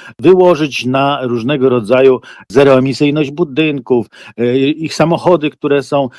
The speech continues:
również, em, napędzane na, em, elektrycznym, em, paliwem. Em, no, ty-, ty-, tych obostrzeń jest znacząco, znacząco więcej, ale wszystko to naprawdę idzie w biliony, mm, złotówek,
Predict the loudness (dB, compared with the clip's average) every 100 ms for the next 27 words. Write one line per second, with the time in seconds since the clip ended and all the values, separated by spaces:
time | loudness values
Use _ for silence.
0 | _ -6 -4 -4 -2 -4 -2 -2 0 -2
1 | -2 -2 -2 -2 -2 -2 0 -2 0 0
2 | -2 -4 -12 _ -4 -2 0 0 0 0
3 | 0 0 -2 -4 -4 -4 -4 -2 -2 -2
4 | -6 _ _ -4 -2 -2 0 2 2 0
5 | 0 -2 _ _ -8 -6 -6 -2 -2 -2
6 | _ -4 -2 -2 -10 -4 -4 -2 -6 -2
7 | 0 0 0 0 0 -2 -4 -2 0 0
8 | 0 0 0 -2 -2 -2 -2 -2 -2 -2
9 | -2 -4 -6 -20 -20 -10 -4 -4 -2 -4
10 | -2 -4 -2 -2 0 0 2 0 0 0
11 | 0 -4 -4 0 4 4 4 0 -2 -2
12 | -2 -2 -2 -2 0 0 0